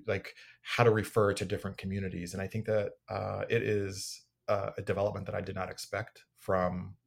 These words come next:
an industry like higher education, but I'm so pleased that it's starting to happen. You and I had a conversation about this on my podcast last year about, um, how you developed one of those glossaries,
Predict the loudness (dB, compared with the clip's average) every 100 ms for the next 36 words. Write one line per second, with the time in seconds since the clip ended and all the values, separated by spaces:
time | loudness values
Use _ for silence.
0 | -6 -2 -2 -4 -4 -6 -6 -4 -4 -6
1 | -8 -6 -4 -2 -2 -2 -4 -2 -2 0
2 | 0 -2 -6 -6 -8 -12 -16 -18 -18 -18
3 | -6 -6 -2 -2 -2 -2 -2 -4 -2 0
4 | 2 2 0 -2 -4 -6 -4 -6 -6 -6
5 | -6 -8 -6 -4 -4 -4 -10 -6 -8 -8
6 | -12 -8 -6 -4 -6 -4 -4 -4 -4 -4
7 | -8 -18 -16 -2 -2 0 0 -2 -8 -4
8 | 0 2 2 -2 -4 0 0 0 -2 -4
9 | -6 -4 -4 -4 -4 -4 -4 -6 -6 -6
10 | -8